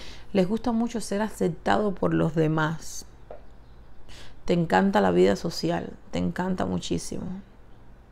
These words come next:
Te gusta formar parte de grupos de personas, no te gusta aislarte, no tener amistades, te gusta salir, te gusta conocer personas. Dice esta carta que puede haber pérdida de algo, señores, y se repite.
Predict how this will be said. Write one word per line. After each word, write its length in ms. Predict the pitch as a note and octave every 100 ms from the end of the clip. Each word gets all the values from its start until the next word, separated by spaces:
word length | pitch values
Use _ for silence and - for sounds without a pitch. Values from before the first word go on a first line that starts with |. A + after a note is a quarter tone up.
| - - - -
Te 120 | - F#3
gusta 260 | G#3 A#3
formar 600 | - G3 F#3+ G3 G#3 G3+
parte 380 | G#3+ G#3 - F#3+
de 120 | F3+
grupos 420 | E3+ G#3 F#3+ F#3+
de 120 | E3+ D#3
personas, 680 | D#3 D#3+ - F3+ E3 D3+
no 140 | D#3+ F3
te 100 | G3
gusta 320 | G3 F#3+ F#3
aislarte, 640 | E3+ D#3+ F3 E3 D#3 E3
no 140 | E3+ E3
tener 260 | F3+ E3+
amistades, 680 | E3 D#3+ - F3 E3 D#3+ D3
te 120 | -
gusta 340 | E2+ G3 A2 - - - -
salir, 580 | - - E3+ F3+ F#3 E3
te 180 | E3 E3+
gusta 600 | E3+ F3 - F#3 D#3+ E3 - - - - -
conocer 640 | F#3 F3 E3+ - A3 A3+
personas. 880 | - F3+ E3 - - - F3+ - - - - - - - - - - - - - - - - - - - - - - - - - - - - - - - - - -
Dice 300 | A#3+ A#3+ A#3
esta 240 | G3+ F#3
carta 400 | G#3+ A3+ G#3 G3+
que 100 | E3
puede 240 | E3 G3+ A3
haber 300 | G3+ G3 -
pérdida 580 | G3+ G3 F#3 F3+ D#3+
de 160 | D#3 D#3
algo, 400 | D#3+ F3 E3+ E3+
señores, 560 | - D#3+ D#3+ E3+ E3+ E3
y 100 | E3
se 160 | F3+
repite. 640 | E3+ E3 E3 F#3 E3+ D#3+